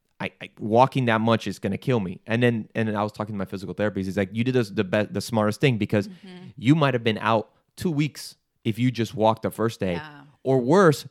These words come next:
Speaker 1: you may have accelerated the progression."
Speaker 2: Mm.
Speaker 1: Because that's what, that's what happens if you,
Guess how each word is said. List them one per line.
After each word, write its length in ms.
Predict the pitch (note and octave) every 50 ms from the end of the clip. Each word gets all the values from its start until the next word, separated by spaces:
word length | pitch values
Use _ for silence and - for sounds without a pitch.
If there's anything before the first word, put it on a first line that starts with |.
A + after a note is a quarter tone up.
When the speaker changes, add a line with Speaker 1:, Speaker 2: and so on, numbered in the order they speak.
| -
Speaker 1:
you 100 | - B2
may 140 | A#2+ B2+ B2+
have 160 | C3 A#2+ A2
accelerated 720 | G#2+ G2+ - - - B2+ B2+ A#2+ A2+ G#2+ G#2 G2 F#2+ G2 G2
the 60 | G2 F2
progression." 480 | - G2 F#2 G2+ F#2 - - - - - _ _ _ _ _ _ _ _ _ _ _ -
Speaker 2:
Mm. 320 | G3 F3+ F3+ F3+ F3 F3 E3+
Speaker 1:
Because 240 | B2+ - C3 A#2
that's 240 | G#2 A#2+ A#2 B2+ -
what, 160 | C3+ A2 - _ -
that's 200 | A2 A2+ A2 -
what 80 | A#2+
happens 420 | A2 G#2+ A2+ A2+ - G#2+ G2+ F#2+ G2
if 140 | F#2+ E2+
you, 320 | - G2 G2+ F#2+ - -